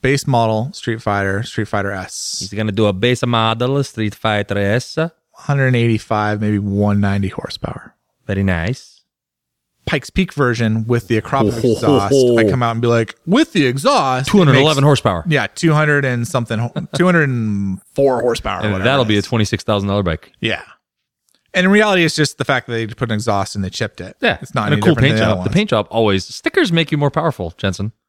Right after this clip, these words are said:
Speaker 1: Plus five horsepower
Speaker 2: Plus five,
Speaker 1: for every sticker.
Speaker 2: period.
Speaker 1: Yes. Um, for every Brap Talk sticker, it's plus six horsepower.
Speaker 2: Oh, yeah. I'm gonna put those up on, uh, on sale here.
Speaker 1: You can put those, where they at? On Etsy?
Speaker 2: I'm just gonna put 'em on my little Etsy site that I have going already,
Speaker 1: Okay.
Speaker 2: and we'll just put a little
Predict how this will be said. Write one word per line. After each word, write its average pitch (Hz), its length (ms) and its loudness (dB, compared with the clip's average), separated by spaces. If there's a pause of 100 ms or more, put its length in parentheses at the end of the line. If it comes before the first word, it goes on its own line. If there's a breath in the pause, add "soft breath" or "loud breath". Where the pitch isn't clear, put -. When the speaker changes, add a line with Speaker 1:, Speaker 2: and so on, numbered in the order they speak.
(800)
Speaker 1:
Plus 190 180 -2
five - 460 -4
horsepower 117 140 0 (120)
Speaker 2:
Plus - 40 -2
five, - 80 -4
Speaker 1:
for 95 140 0
every - 120 -6
sticker. - 160 -6
Speaker 2:
period. 110 420 0
Speaker 1:
Yes. - 340 -12 (280)
Um, 95 800 -2 (160)
for 131 100 -2
every 139 140 0
Brap 120 280 -2
Talk 107 220 -4
sticker, - 320 -6
it's - 80 -10
plus - 280 -6
six - 260 -8
horsepower. 98 580 -6
Speaker 2:
Oh, 123 100 0
yeah. 123 180 2
I'm 110 60 -2
gonna 120 120 0
put 117 180 -2
those 127 200 0
up 101 200 -2
on, 101 260 0
uh, 101 100 0
on 101 160 0
sale 123 260 0
here. 85 300 0
Speaker 1:
You 160 100 0
can 143 120 2
put - 140 -2
those, 143 180 2
where 143 140 2
they 120 260 2
at? 98 200 -4 (100)
On 107 60 -2
Etsy? 120 360 0
Speaker 2:
I'm 190 80 4
just - 80 -6
gonna 247 120 4
put 175 100 2
'em 151 80 4
on 131 40 2
my 120 100 2
little 113 180 4
Etsy 107 280 0
site 107 200 0
that 104 80 0
I 101 60 4
have 95 120 0
going 98 220 2
already, 95 220 2
Speaker 1:
Okay. 98 120 2
Speaker 2:
and 95 80 0
we'll 95 140 0
just 92 200 -2
put 95 120 -2
a 95 40 0
little 92 320 0